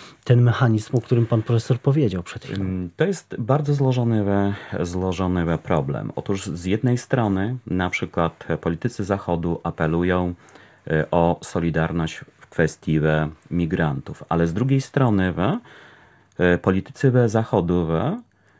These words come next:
Speaker 2: e, ignorują kwestię solidarności energetycznej, we, z państwami młodymi, we, nowymi członkami, we, Unii Europejskiej, we. A za te pieniądze, które Rosja pozyskuje ze sprzedaży surowców energetycznych,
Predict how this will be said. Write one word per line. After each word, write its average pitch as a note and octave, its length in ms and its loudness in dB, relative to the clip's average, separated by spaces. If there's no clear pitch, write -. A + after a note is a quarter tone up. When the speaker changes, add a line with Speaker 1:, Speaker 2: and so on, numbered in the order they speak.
Speaker 2:
e, E2+ 100 2
ignorują A#2 800 4
kwestię G#2+ 400 -4
solidarności F#2+ 720 0
energetycznej, E2+ 920 0
we, G2 340 -4
z - 100 -16
państwami E2+ 680 0
młodymi, F#2+ 640 2
we, E2+ 180 -2
nowymi F2+ 360 -2
członkami, D#2+ 600 -2
we, D2+ 220 -2
Unii D#2+ 260 2
Europejskiej, D2+ 720 -2
we. G1+ 200 -8
A E2 240 6
za G2+ 220 2
te D3+ 100 4
pieniądze, A2 580 2
które F2+ 280 0
Rosja F#2 300 0
pozyskuje F2 800 0
ze F#2 140 0
sprzedaży G2 480 0
surowców G#2 500 -2
energetycznych, E2+ 1000 -2